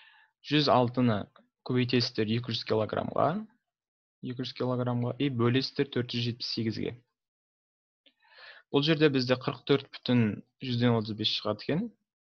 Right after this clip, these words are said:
Килограмм. Икс екімізді есептейік. Икс екімізді есептегенде жүзді екі жүзге көбейтесіздер и төрт жүз жетпіс сегізге бөледі екенсіздер. Ә, бұл жерде қырық бір бүтін жүзден сексен төрт шығады екен. Икс үшімізді есептейік.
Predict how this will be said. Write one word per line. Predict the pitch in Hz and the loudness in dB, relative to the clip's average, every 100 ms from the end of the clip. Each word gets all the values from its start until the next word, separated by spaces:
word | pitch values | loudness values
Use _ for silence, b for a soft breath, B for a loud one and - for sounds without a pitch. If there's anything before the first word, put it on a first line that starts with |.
| _ | _
Килограмм. | - 117 107 107 113 185 - _ _ _ _ _ _ _ B B B B B | 2 2 2 0 -2 -4 -10 _ _ _ _ _ _ _ B B B B B
Икс | - 143 - 135 | -4 -2 -2 0
екімізді | 131 135 120 113 | 2 2 2 0
есептейік. | 110 - - 123 - _ _ _ _ _ _ b b b - | -2 -6 -4 -6 -6 _ _ _ _ _ _ b b b -4
Икс | 147 - | -2 -2
екімізді | 143 147 127 127 | 0 0 0 -2
есептегенде | 127 127 123 107 104 | -2 2 2 2 2
жүзді | 120 123 127 113 | 2 4 4 2
екі | 117 123 | 2 -2
жүзге | 120 113 | -2 -4
көбейтесіздер | - 110 107 - 135 - 170 - | -2 -2 0 -2 -2 -4 -4 -2
и | 143 160 | -2 0
төрт | 143 127 | -2 -2
жүз | 131 | -2
жетпіс | 123 - - | -4 -4 -2
сегізге | 117 107 127 | -2 -2 -2
бөледі | 110 110 107 | 0 0 -2
екенсіздер. | - 113 117 156 233 - | -4 -6 0 0 0 -8
Ә, | - 110 107 110 | -6 -4 -2 2
бұл | 120 | 2
жерде | 120 120 151 | 2 2 0
қырық | - - - | -2 -10 -4
бір | 143 147 | -2 -2
бүтін | - - 135 143 208 | -6 -2 0 0 -6
жүзден | 143 110 113 127 | -6 -2 -2 -2
сексен | - 117 117 | -4 -4 -4
төрт | 107 - | -4 -6
шығады | - - | -8 -8
екен. | 113 117 _ _ _ B B B B _ - | -12 -14 _ _ _ B B B B _ -2
Икс | 156 - - | -2 -2 -6
үшімізді | - 135 117 117 | -2 -2 0 -2
есептейік. | - - 101 | -6 -10 -12